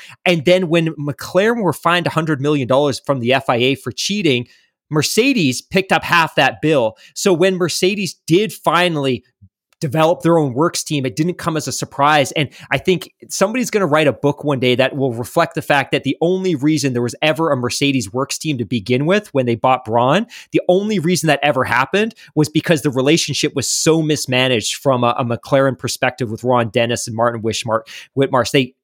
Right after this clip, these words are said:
absolutely and fundamentally mishandled that entire relationship, and it should never have gotten to that stage. But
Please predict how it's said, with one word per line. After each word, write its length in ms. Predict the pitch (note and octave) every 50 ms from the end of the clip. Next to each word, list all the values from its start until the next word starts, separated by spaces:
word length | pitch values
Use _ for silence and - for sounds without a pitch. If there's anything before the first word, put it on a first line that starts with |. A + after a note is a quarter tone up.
| _ _ -
absolutely 840 | E3 F3+ G#3 - - - - F3+ D#3+ C3+ D3 F3 E3 D3+ D3+ C#3+
and 100 | C3+ A#2
fundamentally 880 | - - - E3 D#3+ D3+ C#3+ C3+ C#3 D3 C#3+ - - C#3 B2+ A#2+ A2 - - - _ _ _
mishandled 800 | C3 D3 E3+ E3+ - - - C#3+ C#3+ D3 D3 C3+ B2+ A#2 G#2+ F#2
that 180 | C#3+ C3 C3+ -
entire 440 | C3+ - - - C#3 C#3 C3+ B2
relationship, 640 | A#2 A2+ A#2 A#2 A#2 A2+ - - A2 - - A2 G#2+ -
and 80 | B2+ B2
it 80 | G#2+
should 160 | - - B2+
never 180 | B2 A#2 G#2 B2
have 80 | A2+ -
gotten 240 | - A#2+ A#2+ A#2
to 80 | - -
that 160 | B2+ A2 G#2
stage. 240 | - - A#2 G#2 -
But 160 | - F3+ F3+